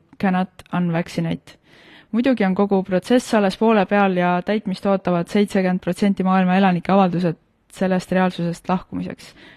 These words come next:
Mida muud tähendab vabatahtlikult öeldud mürgisüst?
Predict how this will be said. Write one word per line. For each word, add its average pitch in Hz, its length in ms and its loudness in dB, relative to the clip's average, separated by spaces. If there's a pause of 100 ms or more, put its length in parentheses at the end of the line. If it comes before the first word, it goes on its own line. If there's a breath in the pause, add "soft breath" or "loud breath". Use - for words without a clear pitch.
(100)
Mida 208 180 0
muud 202 300 0
tähendab 180 340 -4
vabatahtlikult 180 720 -6
öeldud 175 360 -10 (180)
mürgisüst? 170 540 -10